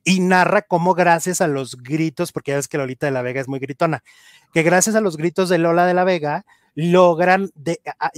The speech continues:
abrirle la puerta a Sasha Montenegro en el hospital para que se despidiera de, de, de José López Portillo,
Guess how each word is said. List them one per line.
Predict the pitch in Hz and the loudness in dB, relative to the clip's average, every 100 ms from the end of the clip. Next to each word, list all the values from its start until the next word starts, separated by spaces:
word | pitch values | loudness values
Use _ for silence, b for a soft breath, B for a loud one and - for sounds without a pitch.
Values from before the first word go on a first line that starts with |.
| 156 170 | -6 -4
abrirle | 165 160 185 190 208 | -2 -2 -4 -2 0
la | 208 190 | 2 0
puerta | - 185 180 190 | 0 -2 -2 -4
a | 170 | -4
Sasha | - 170 196 196 | -2 -2 -2 -4
Montenegro | 190 170 156 170 | -4 -6 -4 -4
en | 185 | -4
el | |
hospital | 170 - 139 - 151 156 | -4 -6 -12 -4 -2 2
para | 220 | 0
que | 214 160 | 0 -6
se | 147 | -8
despidiera | 131 - 135 135 156 | -8 -8 -8 -4 -2
de, | 190 151 | -2 -4
de, | 117 131 120 - | -6 -8 -10 -10
de | 127 | -10
José | 127 131 | -10 -14
López | 131 - 123 | -12 -12 -16
Portillo, | - - 240 262 185 | -18 -8 -4 0 -2